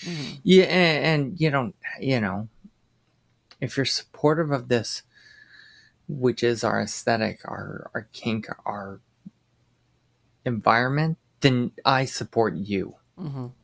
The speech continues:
Speaker 2: right? And that's what I don't understand, is when people don't. I, I, it just doesn't, it doesn't compute to my head. But then again, I've,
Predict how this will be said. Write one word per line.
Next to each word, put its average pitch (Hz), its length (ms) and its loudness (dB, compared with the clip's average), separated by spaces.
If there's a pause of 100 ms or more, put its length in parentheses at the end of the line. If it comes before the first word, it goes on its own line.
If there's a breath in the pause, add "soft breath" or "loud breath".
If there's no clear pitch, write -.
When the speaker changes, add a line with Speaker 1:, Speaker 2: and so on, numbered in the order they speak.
(260)
Speaker 2:
right? 131 460 4 (720 loud breath)
And 117 200 0
that's 143 340 4
what 113 140 4
I 104 60 2
don't 104 200 -2
understand, 101 720 -10 (380)
is 110 180 -10
when 107 180 -4
people 107 360 -8 (360)
don't. 107 500 -2 (1700 soft breath)
I, - 300 2 (120)
I, 73 160 -4 (260)
it - 220 -2
just - 340 0
doesn't, 127 480 4 (100)
it 139 140 6
doesn't 143 320 6
compute 113 420 2
to 113 60 -4
my 104 220 2
head. 95 340 -4
But - 200 -4
then 107 120 2
again, 101 320 0
I've, 104 320 -4